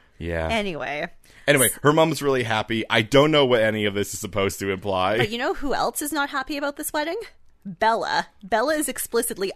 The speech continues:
Speaker 2: unhappy about the wedding. She doesn't want to wear heels. She doesn't want a dress. And she doesn't want, um, Alice to
Speaker 1: Aaron.
Speaker 2: decorate.
Speaker 1: Aaron,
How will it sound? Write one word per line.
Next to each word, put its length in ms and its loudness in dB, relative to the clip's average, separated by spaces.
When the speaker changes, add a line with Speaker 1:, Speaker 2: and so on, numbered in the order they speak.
Speaker 2:
unhappy 600 -2
about 260 -6
the 80 -6
wedding. 340 -4
She 180 -10
doesn't 300 -6
want 140 -2
to 40 -6
wear 140 -4
heels. 360 -4
She 160 -14
doesn't 280 -4
want 180 -4
a 40 -4
dress. 460 -2
And 180 -10
she 80 -8
doesn't 340 -6
want, 380 -6
um, 480 -10
Alice 440 -4
to 120 -8
Speaker 1:
Aaron. 180 -2
Speaker 2:
decorate. 680 -4
Speaker 1:
Aaron, 360 2